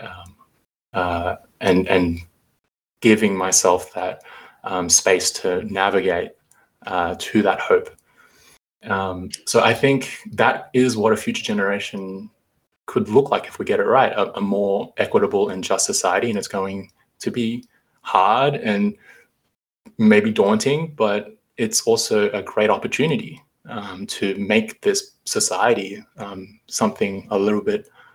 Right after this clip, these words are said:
more of, uh, what we want it to be,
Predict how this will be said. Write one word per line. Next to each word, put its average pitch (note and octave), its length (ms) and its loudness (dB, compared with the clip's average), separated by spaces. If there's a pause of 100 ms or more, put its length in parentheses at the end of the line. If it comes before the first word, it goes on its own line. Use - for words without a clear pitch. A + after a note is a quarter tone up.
(160)
more A2+ 360 8
of, - 400 -6 (140)
uh, F#2+ 360 -12 (160)
what G#2 260 2
we G2+ 420 -4 (220)
want A#2 240 4
it - 80 0
to - 100 -2
be, - 380 -14